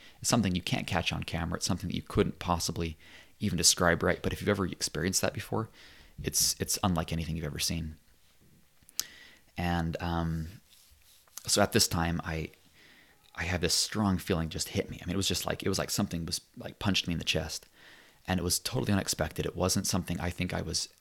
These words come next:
asking for or looking for, but it happened, and it was this, it was this feeling that, that there was a being out there that was keenly aware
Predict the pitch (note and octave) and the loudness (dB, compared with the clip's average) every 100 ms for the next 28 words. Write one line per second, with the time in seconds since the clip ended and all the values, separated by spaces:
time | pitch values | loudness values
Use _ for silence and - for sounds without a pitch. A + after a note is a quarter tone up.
0 | - F#2 F2+ - F#2 - F2+ F2 A2 F#2 | -4 0 0 0 -2 0 0 2 0 -2
1 | E2 F2 E2 - - - - - - - | -4 -6 -6 -10 -20 -20 -20 -20 -14 -8
2 | - F2 F2+ - D#2 - D#2 D2+ - - | -4 0 0 0 -4 -4 -6 -6 0 0
3 | - - E2+ - - G2+ F#2 F2+ - B2 | 0 -4 -4 -4 -2 0 2 0 -2 -6
4 | - - - - - _ _ _ - E2 | -10 -14 -20 -20 -20 _ _ _ -4 0
5 | F2 F2+ F2 E2 E2+ D#2+ E2+ D#2+ - - | 2 4 2 2 0 0 0 -2 -2 -4
6 | - - - - _ - - G2+ F2 E2+ | -4 -2 -4 -8 _ -10 0 2 2 0
7 | - F2 E2 D#2 | -2 0 0 -2